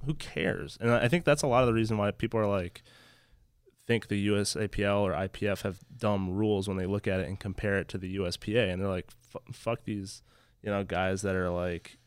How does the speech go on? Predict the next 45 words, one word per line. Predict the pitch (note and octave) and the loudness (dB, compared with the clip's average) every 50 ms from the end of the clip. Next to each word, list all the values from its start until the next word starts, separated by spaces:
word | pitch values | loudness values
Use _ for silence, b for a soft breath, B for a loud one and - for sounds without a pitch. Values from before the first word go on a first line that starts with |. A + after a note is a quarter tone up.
| _ - | _ -8
you | A2+ F#2+ | -6 -6
know, | D#2+ D#2 | -4 -4
super | - - - B2 - G2 F#2 | -2 0 0 0 0 -2 -4
strict | - - - - A2 F#2+ - - | -6 -4 -2 -2 -2 0 0 -2
Nazi | G2+ F#2+ F#2+ G#2 G#2+ - - G#2 G#2 G2+ | -2 0 0 0 0 -2 -2 -4 -4 -4
judges | F#2 - G2+ G#2 A2+ A2 G#2 G2+ G2+ G2 G2 F#2+ - - - b b b b b - | -2 0 2 4 4 4 2 0 0 0 0 -2 -4 -8 -14 b b b b b 0
versus | - G#2+ G2+ - - | 2 2 4 4 4
U | A2+ A2 | 4 4
S | G2+ G2 | 4 4
P | - - A2+ | 4 2 2
A. | G2 F#2+ | 4 4
I | F#2+ | 2
just | G2 G2 - - | 2 0 0 0
wanna | G#2 G2 F#2 F2 | 0 0 0 0
go | - G2 G2+ G2+ G2 G#2 - b b b b b b | 2 2 4 4 4 2 0 b b b b b b
lift | A2 G#2 - | 0 2 2
some | - G2+ G2 | 2 2 2
heavy | G#2+ G2+ F#2 G2 F#2 | 2 2 2 2 0
weight. | F2 G2 G2 G2 G2 F#2 - | 0 2 2 2 2 0 0
I | F2+ | -4
can | F2+ - F#2+ | -4 -4 -2
have | F#2 F2+ | -2 -2
my | E2+ E2+ | -4 -4
heels | F2 - G#2+ G#2 G#2 G2 G#2+ | -2 0 2 2 4 4 4
up. | G2+ G2 - E2+ | 2 2 2 0
I | D#2 | -4
can | - - F#2 F2 E2+ - - | -2 -2 -4 -4 -4 -4 0
have | A#2+ A2+ G#2 | 0 2 2
my | G2+ F2+ | 2 2
head | F#2+ G2 G2+ F#2+ F#2+ | 2 2 2 2 2
up | F#2 F2+ - F2 | 0 0 -2 -4
like | F2+ - F#2 | -8 -6 -4
I | E2+ | -4
normally | F2 F#2 F#2+ F#2+ F#2 F2+ F2+ | -2 0 0 0 0 0 -2
do, | F2 E2+ F#2+ F#2+ F#2+ G2 | 0 0 0 2 2 2
and | G2+ G2 F#2+ F2 - | 0 0 -2 -4 -6
I | - F#2 | -6 -6
bench | F2+ F2+ F#2 F#2+ G2 - - - | -4 -4 -2 -4 -4 -4 -6 -6
the | F#2+ F2 | -6 -4
weight." | E2 G2 G#2+ - - - - - - - _ _ _ _ _ _ _ _ | -2 -2 -2 -2 -4 -8 -16 -20 -20 -20 _ _ _ _ _ _ _ _
You | - G2 F#2 | -6 -4 -4
know, | F2 F2 G#2 | -2 -2 -2
so | A2+ - - F#2 | -4 -2 -2 -2
I | F#2 | -2
think | F2+ - - A2 G2+ - - - | -2 -2 -2 -2 -2 -4 -8 -20